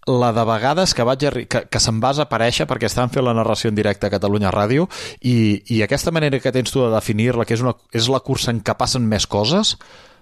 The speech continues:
eh, eh, et veia tu repetint-m'ho constantment, perquè és que no paraven de passar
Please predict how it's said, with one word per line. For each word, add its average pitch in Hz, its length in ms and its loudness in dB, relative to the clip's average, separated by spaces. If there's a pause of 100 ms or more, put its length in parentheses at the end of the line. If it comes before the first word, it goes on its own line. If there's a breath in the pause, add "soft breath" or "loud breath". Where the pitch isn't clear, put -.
(320 loud breath)
eh, - 100 -14
eh, 113 440 -2 (280)
et 104 160 -4
veia 165 320 0
tu 190 220 0
repetint-m'ho 147 720 0
constantment, 131 640 -2
perquè 113 240 -2
és - 80 -4
que 113 80 0
no 135 140 0
paraven 147 260 0
de - 80 -4
passar 110 160 0